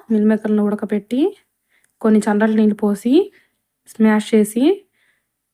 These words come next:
ఒక ప్యాన్‌లో ఫ్రై చేసుకోవాలి. కొంచెం పసుపు, ఉప్పు వేసుకొని కాస్తంత ఫ్రై చేసుకోవాలి. అప్పుడు పచ్చివాసన పోతుంది మిల్ మేకర్లు.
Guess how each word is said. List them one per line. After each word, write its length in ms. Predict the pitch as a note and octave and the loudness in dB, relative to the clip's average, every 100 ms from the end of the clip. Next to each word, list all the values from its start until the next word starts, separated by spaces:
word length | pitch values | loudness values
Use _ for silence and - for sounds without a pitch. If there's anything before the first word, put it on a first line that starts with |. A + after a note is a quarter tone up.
| _ _ _ _ | _ _ _ _
ఒక 60 | G#3+ | 0
ప్యాన్‌లో 360 | G#3+ G#3+ G#3+ B3 | 2 4 4 2
ఫ్రై 180 | A#3 G#3+ | 2 2
చేసుకోవాలి. 640 | G#3+ G#3+ - G#3 G3+ A3 | 2 0 0 0 2 2
కొంచెం 300 | C4 A3 G#3 | 2 2 0
పసుపు, 400 | G#3 G#3 G3 - | 0 -4 -4 -2
ఉప్పు 260 | A3 G3+ - | -2 -2 -2
వేసుకొని 540 | G#3 G3 - G3+ A#3 E4+ G4 _ _ _ _ - | -2 -2 -4 0 2 2 0 _ _ _ _ -4
కాస్తంత 500 | G#3+ G#3 G#3+ G3+ B3 D#4 A4 - _ _ _ _ _ _ | -2 0 -2 -2 0 2 0 -6 _ _ _ _ _ _
ఫ్రై 120 | A3 G#3 | 0 2
చేసుకోవాలి. 680 | G#3+ A3 - G#3 G3+ G#3 D4+ G#4 | 2 0 2 0 0 2 2 0
అప్పుడు 260 | G#3+ G3+ G#3 | -4 -6 -2
పచ్చివాసన 500 | G#3 G3+ G#3+ G#3 G#3 | -2 0 0 0 -2
పోతుంది 360 | G3+ G3+ G3+ G3 | -2 -2 0 0
మిల్ 220 | G3 G3+ | 0 2
మేకర్లు. 460 | G3+ G3+ G3 A#3 | 0 0 -2 0